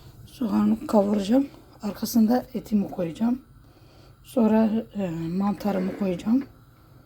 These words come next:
Sonra domatesi koyacağım. Şimdi bir, e, yağım kızarsın, gene çekeceğim. Arkadaşlar, bu arada şey yaparız. E, bütün malzemeleri, bütün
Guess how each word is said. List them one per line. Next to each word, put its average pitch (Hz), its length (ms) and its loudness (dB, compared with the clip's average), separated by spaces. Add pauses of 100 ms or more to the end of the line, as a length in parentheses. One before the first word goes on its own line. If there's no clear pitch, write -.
(500)
Sonra 233 380 2
domatesi 196 460 -2
koyacağım. - 460 -14 (840)
Şimdi 226 380 4
bir, 226 220 4 (560)
e, 190 180 -4
yağım 214 340 2
kızarsın, 220 580 0
gene 196 200 -2
çekeceğim. - 520 -12 (2000)
Arkadaşlar, 220 560 2
bu 220 100 4
arada 220 360 4
şey 233 280 0
yaparız. - 560 -4 (800)
E, 196 180 2 (140)
bütün 233 300 2
malzemeleri, 220 720 2 (340)
bütün - 340 2